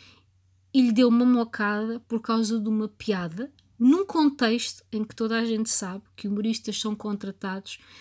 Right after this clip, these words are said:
para fazer piadas sobre si próprios, sobre a cerimónia e sobre os convidados.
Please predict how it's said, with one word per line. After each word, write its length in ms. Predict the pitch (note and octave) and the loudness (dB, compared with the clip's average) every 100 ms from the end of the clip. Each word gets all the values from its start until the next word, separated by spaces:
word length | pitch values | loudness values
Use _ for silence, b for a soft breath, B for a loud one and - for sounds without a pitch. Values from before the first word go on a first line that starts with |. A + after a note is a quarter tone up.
| B - | B -4
para 160 | G#3+ | -4
fazer 360 | G#3 G#3 G3 G#3 | -2 -4 -2 -2
piadas 480 | - G3 F3 F3+ - | -2 -6 -6 -6 -6
sobre 260 | G3 - | -8 -2
si 160 | - C#4 | -2 -2
próprios, 500 | B3 A#3+ B3 C4+ - | -2 -4 -4 -8 -6
sobre 200 | A3+ A3 | -4 0
a 20 | |
cerimónia 600 | - G#3 G3+ G#3+ G#3+ G#3+ | -2 0 -2 -2 -2 -2
e 20 | |
sobre 260 | - G#3 G3+ | -4 -6 -6
os 80 | - | -8
convidados. 640 | F#3 E3+ E3 D#3 - - | -10 -10 -10 -10 -16 -20